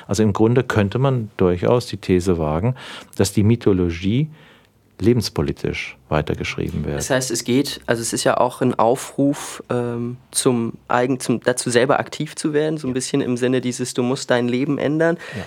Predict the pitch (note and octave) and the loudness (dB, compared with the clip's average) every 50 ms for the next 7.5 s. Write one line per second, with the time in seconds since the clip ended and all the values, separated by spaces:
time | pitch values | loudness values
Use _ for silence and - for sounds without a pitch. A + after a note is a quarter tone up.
0 | - - _ - D#3 D#3+ D3+ D#3+ E3 - - - - C#3+ C#3+ C#3+ C#3+ - - - | -12 -8 _ 2 4 4 4 4 2 0 -4 -2 2 2 2 2 0 -4 -12 -20
1 | - _ - - - - - - D#3+ D3+ D3 D3 - - C3+ B2 C3+ C3+ - C#3+ | -20 _ -20 -20 -18 -8 -2 0 2 4 4 2 2 2 2 4 4 4 4 4
2 | C#3 C3 C3 - - - C#3 - - C3+ C3 - B2+ - - - B2 B2+ - - | 4 4 2 0 -2 -4 -2 0 2 2 2 2 -2 -2 -2 -2 -2 -2 -2 -2
3 | - C3+ B2 - - - - _ _ - A#2 A#2 A2+ A#2 A#2 A#2 A#2 A#2 _ _ | -2 -2 -2 -2 -4 -6 -8 _ _ -6 -4 -2 -2 -2 -2 -4 -6 -8 _ _
4 | _ _ _ - - A#2 - - B2+ - C#3 - - A#2+ - - C3+ - B2+ - | _ _ _ -2 0 0 2 2 2 2 2 2 2 0 0 0 -2 -2 -2 0
5 | C3+ B2 - - A#2 - - - - A#2+ A#2 A2+ - - A2+ G#2 A2+ G#2+ C3 D#3 | 0 0 2 0 0 -2 -4 -8 -4 -2 -2 -2 -2 -2 -2 0 0 0 0 -2
6 | - - - C3 - - A#2+ B2 A#2+ A#2+ - - - A2+ A2 A2+ G#2+ G#2 A2 A2+ | -2 -2 -2 -2 0 0 0 0 0 -2 -2 -2 -2 0 2 2 2 2 2 2
7 | A#2+ C#3+ D3 C#3 - B2+ B2 A#2 A#2 A#2+ | 0 -2 -2 -2 0 2 2 2 0 -2